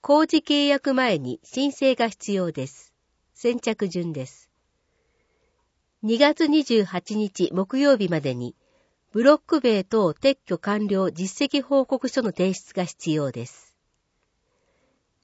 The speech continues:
申請方法など詳しくは建築指導課へお尋ねください。アイディー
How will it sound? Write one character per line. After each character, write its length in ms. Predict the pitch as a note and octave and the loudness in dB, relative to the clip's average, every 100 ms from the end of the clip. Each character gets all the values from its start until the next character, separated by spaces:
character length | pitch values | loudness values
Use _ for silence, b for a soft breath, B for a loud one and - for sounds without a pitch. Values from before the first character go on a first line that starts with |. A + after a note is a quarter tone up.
| _ | _
申 320 | - - D#4+ | -6 2 2
請 280 | - D#4 D4+ | 4 2 0
方 260 | - D#4 C4 | 2 0 2
法 240 | B3 G#3 | 0 0
な 160 | F3+ D#3 | 0 -2
ど 220 | C3 - | -4 -6
詳 220 | - A#3 C4+ | -2 0 0
し 140 | - | -4
く 140 | - | -6
は 200 | D3 C#3 - _ _ | -6 -6 -10 _ _
建 220 | - C#4+ C#4 | -2 -2 -2
築 240 | C#4+ C#4 | -4 -4
指 180 | - G#3 | -4 0
導 160 | A#3+ A#3 | 0 0
課 120 | G#3 | -2
へ 100 | G3+ | -2
お 120 | - | -2
尋 220 | F3+ - | -4 -4
ね 120 | E3+ D#3+ | -6 -6
く 80 | |
だ 120 | D3+ C#3 | -8 -8
さ 200 | C#3 B2 | -10 -14
い。 160 | D#3 _ _ _ _ _ _ _ _ _ _ _ _ | -16 _ _ _ _ _ _ _ _ _ _ _ _
ア 140 | - A#3+ | 0 0
イ 100 | A#3+ | 0
デ 100 | A3+ | -4
ィ 240 | F3+ | -6
ー 40 | C3 | -6